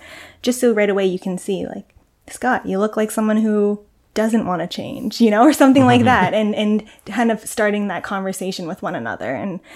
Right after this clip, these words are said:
Speaker 1: ice breaking in a way.
Speaker 2: So what other topics are you looking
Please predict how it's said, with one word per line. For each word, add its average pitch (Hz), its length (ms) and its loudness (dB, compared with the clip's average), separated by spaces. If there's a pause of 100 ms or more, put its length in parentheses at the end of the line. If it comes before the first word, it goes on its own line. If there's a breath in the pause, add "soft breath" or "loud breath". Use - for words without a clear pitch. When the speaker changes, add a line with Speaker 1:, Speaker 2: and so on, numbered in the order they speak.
(280 loud breath)
Speaker 1:
ice 180 240 -6
breaking - 360 -10
in 95 80 -10
a - 60 -12
way. - 260 -12 (480)
Speaker 2:
So 214 360 4 (120)
what 220 140 4
other 190 200 0
topics 160 320 -4
are 151 60 -2
you 139 80 0
looking 131 500 -6